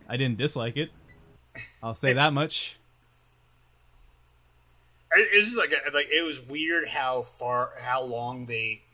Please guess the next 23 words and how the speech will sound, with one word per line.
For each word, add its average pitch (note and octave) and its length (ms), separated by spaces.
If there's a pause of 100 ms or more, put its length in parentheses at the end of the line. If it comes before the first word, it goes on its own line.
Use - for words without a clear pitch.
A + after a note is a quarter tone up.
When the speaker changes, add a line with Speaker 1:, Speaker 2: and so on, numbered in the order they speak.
(100)
Speaker 2:
dragged A2 340
the G#2+ 60
joke G#2+ 300
out. B2+ 340 (1500)
Speaker 1:
Yeah. C3+ 320
Speaker 2:
Oh, G3+ 280
haha, G3 380
it's - 180
le-, F3 120
it's - 140
tight F#3 320
leather. F3 300
It C3 80
makes D#3 180
a D3+ 60
fart E3+ 320
noise. A2 440 (520)
Speaker 1:
Yeah, A#2+ 200
that B2 100
was B2 120
a - 40
weird G2 220
touch. - 340